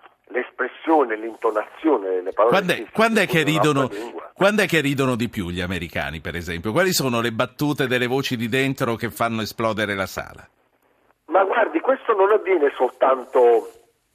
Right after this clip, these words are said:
Speaker 1: questa differenza nel modo di ridere, di emozionarsi, non, non, eh, non si svolge solo fra paese e paese, ma all'interno di un paese stesso, in particolare nel nostro paese, gli italiani del nord e gli italiani del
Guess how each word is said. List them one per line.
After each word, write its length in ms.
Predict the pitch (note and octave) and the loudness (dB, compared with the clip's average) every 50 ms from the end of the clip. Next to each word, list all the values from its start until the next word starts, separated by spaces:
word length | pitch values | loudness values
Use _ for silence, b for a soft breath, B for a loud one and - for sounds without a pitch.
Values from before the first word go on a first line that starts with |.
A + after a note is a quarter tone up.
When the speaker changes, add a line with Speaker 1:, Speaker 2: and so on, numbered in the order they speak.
| _ _ _ - - | _ _ _ -16 -8
Speaker 1:
questa 240 | - C#3 C3+ - D3+ | -4 -4 -2 0 0
differenza 640 | C#3 C#3 C#3 - - D3+ D3+ E3+ F#3+ F#3 - - D#3 | -2 -2 -2 -4 0 2 4 4 4 4 2 2 2
nel 140 | C#3 C3 C3 | 2 2 2
modo 300 | C3 C#3+ D3+ D3 C#3+ C#3+ | 2 2 2 4 2 0
di 160 | C#3 C3 C3 | 0 -2 -8
ridere, 500 | A2+ C3 D3 D#3 C#3+ - B2 A#2 A2+ A2+ | -8 -8 -10 -8 -4 0 2 2 2 0
di 80 | A2+ A2+ | -2 -4
emozionarsi, 880 | A2+ A2+ A2+ - - - A#2+ A2+ B2+ D3 D3+ C#3 - - - - A#2 | -4 -4 -4 -4 -4 -4 -2 0 2 2 2 2 -2 -6 -16 -12 -10
non, 1000 | A#2 A#2 A2+ G#2+ G#2 G2+ G2+ G#2 A2+ A#2 A#2+ A#2 A#2 A2+ G#2+ G#2 G2+ G2+ G2 F2+ E2+ B1+ B1 - - - A#2 | -8 -8 -8 -8 -8 -8 -6 -6 -6 -6 -4 -6 -8 -8 -8 -10 -10 -10 -12 -14 -16 -20 -20 -20 -18 -12 -6
non, 200 | B2 B2+ B2+ B2 | -6 -4 -2 0
eh, 440 | B2 A#2+ A#2 A2+ A2 G#2+ G#2+ G#2+ G#2+ A#2+ | 0 2 2 2 0 -2 -2 -4 -6 -2
non 200 | C3+ D3 D3 C3 - - | -2 -2 -2 -2 -6 -12
si 160 | D#3+ D3 B2+ - | -12 -12 -12 -6
svolge 440 | B2 C#3 D#3 C#3+ B2+ A#2 - B2 A#2+ - | 0 4 4 4 4 2 -2 -4 -4 -4
solo 220 | - C3 A#2+ A2 G#2 | -2 0 2 2 2
fra 200 | - B2 A2+ G#2+ | 0 -2 -2 -2
paese 360 | - A2 A#2 A2+ - - G#2+ | 0 -2 -4 -4 -4 -6 -6
e 60 | - - | -6 -2
paese, 460 | - G#2 G#2 G2 F2+ E2 - - - | 0 0 0 0 -4 -6 -10 -10 -4
ma 180 | F#2+ G#2+ A2+ A#2+ | 0 2 4 4
all'interno 500 | B2+ B2+ B2+ B2 - D3 D3 D3 D3+ C#3 | 4 2 -2 -4 0 2 2 4 2 0
di 100 | B2 B2 | 0 -2
un 100 | A2+ - | -4 -2
paese 320 | B2+ B2 A#2+ - D3 C3+ | -2 -2 -2 -2 -8 -10
stesso, 460 | - - C3+ D3+ - - A2+ A2 G2+ B B B B B B B B B B B | -8 -8 -8 -8 -8 -8 -10 -10 -10 B B B B B B B B B B B
in 120 | C3+ B2+ | -8 -2
particolare 640 | - D3 D3+ - - D3+ D3 D#3 E3+ G3+ G3+ F3+ C#3+ | 0 0 0 0 0 2 6 6 8 8 8 6 4
nel 140 | B2+ C3 B2+ | 4 2 2
nostro 440 | B2+ D3 F#3 - - - - C3 B2+ | 4 4 4 4 2 2 0 0 0
paese, 600 | - B2+ C3 C3+ C3 A#2 G#2 - - A2+ G#2 G#2 | 2 0 0 0 0 -2 -4 -2 -2 -2 -2 -2
gli 120 | G#2 A#2 | -4 -10
italiani 460 | B2 A#2+ - C3+ B2+ C#3 D3+ D#3 D3 | -6 -2 0 2 4 4 4 4 4
del 160 | C3 C#3 C#3 C3+ | 4 2 0 2
nord 440 | C3 C3 D3 D#3+ D#3 C#3+ C3+ - | 2 2 2 2 2 0 -4 -4
e 80 | - B2 | -4 -6
gli 40 | A#2+ | -4
italiani 380 | A2+ - B2 B2 C3 D3 D3 | -2 2 4 4 4 4 2
del 140 | C3 B2 A#2 | 0 -2 -6